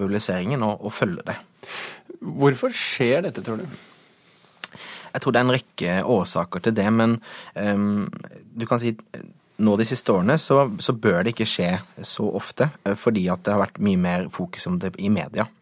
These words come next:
Speaker 1: Men, men for da hobbybloggere som, som blogger for gøy, og som plutselig blir dratt inn i en veldig kommersiell verden, eh,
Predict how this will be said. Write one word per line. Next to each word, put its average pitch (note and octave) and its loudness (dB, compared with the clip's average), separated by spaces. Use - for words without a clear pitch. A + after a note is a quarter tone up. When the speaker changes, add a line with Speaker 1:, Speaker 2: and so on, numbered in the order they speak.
Speaker 1:
Men, A2 4
men G#2+ 2
for A2 2
da G2+ 4
hobbybloggere F#2+ 2
som, A#2 2
som A2 2
blogger G2 2
for A#2+ 0
gøy, A2 4
og B2+ 2
som A#2 0
plutselig G2 -4
blir G#2 0
dratt F#2+ -2
inn F2+ 0
i - 2
en G#2 0
veldig F2+ -2
kommersiell G2+ 0
verden, G#2+ 2
eh, A2+ 2